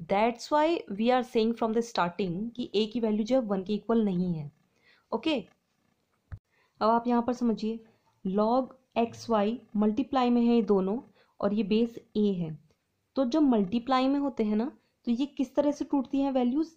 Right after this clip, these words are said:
ये प्लस में कन्वर्ट होंगी। कैसे, log बेस तो a ही रहेगा और इसके साथ आएगा mod x प्लस log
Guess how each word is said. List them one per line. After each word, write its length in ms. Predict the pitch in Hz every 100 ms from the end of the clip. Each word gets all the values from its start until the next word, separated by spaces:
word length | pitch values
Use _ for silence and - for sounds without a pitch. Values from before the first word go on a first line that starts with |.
| 220
ये 120 | 277
प्लस 340 | - 254 247
में 80 | 262
कन्वर्ट 420 | 247 214 190 185 185
होंगी। 240 | 175 170 - _ _ _ -
कैसे, 360 | 226 226 269 330 - _ _ -
log 560 | 196 202 196 208 208 _ _ _ _ _ -
बेस 360 | 170 247 254
तो 60 | -
a 60 | 294
ही 320 | 247 262 285
रहेगा 420 | 285 269 262 294 - _ _ _ _ _
और 120 | - 220
इसके 200 | 226 240
साथ 220 | 254 240
आएगा 180 | 233 277
mod 460 | 262 202 196 208 -
x 300 | 208 240 - - _ _ _ _
प्लस 340 | 277 262 269 - - _ _ _ _ -
log 560 | 208 233 185 175 233